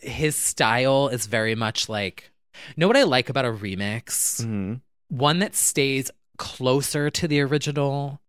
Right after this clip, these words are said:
Speaker 1: so you can sing along when you listen to it for the first time,
Speaker 2: Mm.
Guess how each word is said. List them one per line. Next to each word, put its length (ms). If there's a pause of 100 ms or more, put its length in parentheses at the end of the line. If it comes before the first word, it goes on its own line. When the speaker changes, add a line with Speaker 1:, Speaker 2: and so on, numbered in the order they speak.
(140)
Speaker 1:
so 160
you 120
can 180
sing 220
along 460
when 140
you 100
listen 300
to 120
it 80
for 60
the 80
first 320
time, 380 (340)
Speaker 2:
Mm. 40